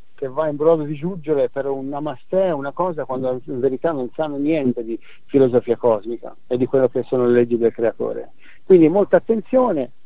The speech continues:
prendere coscienza di cosa stiamo facendo noi al pianeta e ai nostri simili,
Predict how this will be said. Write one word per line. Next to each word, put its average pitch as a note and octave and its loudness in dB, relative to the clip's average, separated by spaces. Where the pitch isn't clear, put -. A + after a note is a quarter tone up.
prendere E3 2
coscienza D3 -6
di D3 -8
cosa D#3+ 0
stiamo G3+ 2
facendo C#3 -8
noi C3+ -4
al A#2 -6
pianeta B2 -6
e C3+ -4
ai C#3 -2
nostri C#3 -4
simili, D#3 -4